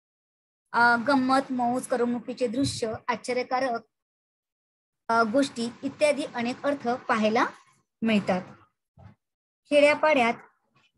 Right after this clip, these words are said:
तमाशा हा विशेष, अ, ल-, अ, लक्षणीय रण-, अ, लक्षणीय लोकरंजनाचा प्रकार आहे. यात धार्मिक अथवा स्पृश्य अस्पृश्य असा भेदभाव दिसत नाही. मराठेशाहीला वैभव-,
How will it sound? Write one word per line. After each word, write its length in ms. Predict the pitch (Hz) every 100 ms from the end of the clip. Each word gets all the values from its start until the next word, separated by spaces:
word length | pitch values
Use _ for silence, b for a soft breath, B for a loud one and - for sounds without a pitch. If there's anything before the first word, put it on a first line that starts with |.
| _
तमाशा 420 | 285 277 294 302 302
हा 320 | 277 285 285
विशेष, 640 | 240 226 - 247 202 - - _ _ _ _ _ -
अ, 300 | 247 247 247
ल-, 180 | 254 -
अ, 140 | 226 220 247
लक्षणीय 560 | 240 240 277 269 269 277 277 _
रण-, 280 | 240 233 233
अ, 160 | 233 233 - _ -
लक्षणीय 460 | 240 269 277 277
लोकरंजनाचा 640 | 262 233 277 262 269 269 269
प्रकार 360 | 254 247 247
आहे. 260 | 247 240 262 - _ _ _ _
यात 360 | 254 269 277 233
धार्मिक 480 | 233 233 240 247 - _ _ _ _ _ _ _ _ _ _ _ _ _ _ -
अथवा 380 | 269 262 247 240
स्पृश्य 400 | - 285 - 302
अस्पृश्य 400 | 277 - 277 254
असा 180 | 233 262
भेदभाव 400 | 233 196 247 233
दिसत 360 | 208 208 208
नाही. 160 | 190 196 - _ _ -
मराठेशाहीला 840 | 240 247 240 262 254 240 269 220
वैभव-, 480 | 208 226 233 247